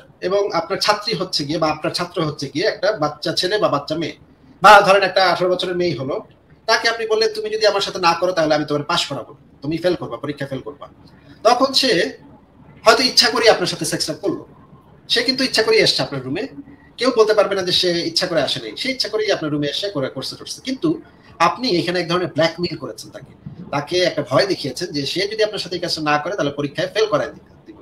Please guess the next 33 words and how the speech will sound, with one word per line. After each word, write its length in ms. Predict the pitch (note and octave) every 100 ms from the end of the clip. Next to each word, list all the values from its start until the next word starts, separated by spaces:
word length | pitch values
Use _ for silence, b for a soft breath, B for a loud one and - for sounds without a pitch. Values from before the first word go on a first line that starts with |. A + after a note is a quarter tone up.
| - - B B B -
এই 120 | A3
যে 60 |
এইটাও 340 | - G3 A#3+ C4+
হচ্ছে 240 | B3 A3
ধর্ষণের 340 | D#3 D3 D#3+ C#3+
অন্তর্ভুক্ত, 480 | C3+ B2+ C3+ -
আন্তর্জাতিকভাবে 800 | F#3+ D#3 C#3+ E3+ F#3 G3+ A3+ A3
এই 260 | G#3 D3+ E3
জিনিসটাকে 460 | F#3 A3+ - A#3 C#4
ধর্ষণের 380 | F3 F3+ E3
অন্তর্ভুক্ত 400 | D3 C3 B2 -
বলা 180 | G#2+ A2
হবে। 200 | G#2 - - B B -
কারণ 200 | A#3 G#3+
কি, 100 | C4
সে 140 | C4+
কিন্তু 220 | C4+ C4
ইচ্ছা 200 | B3+ -
করে 160 | C#4 D4+
করেছে, 400 | C4 F3 - - - - - _ - -
তারপরে 340 | G3+ A3+ D4
এটা 120 | C#4+
ধর্ষণ। 320 | E3+ C#3 - - - -
আবার 340 | G#3 B3+ A3+ F#3
এমনও 160 | A#3+
হতে 180 | A3 A3
পারে 260 | G#3+ D3 -
সেই 260 | G3+ - C#3+
মেয়েটা 540 | E3+ A3 G#3+ D3+ G#3 - - - -
কোনো 120 | B3+
অভিযোগই 360 | B3 A3+ C4 B3+
করে 180 | - C3+
নাই, 200 | A2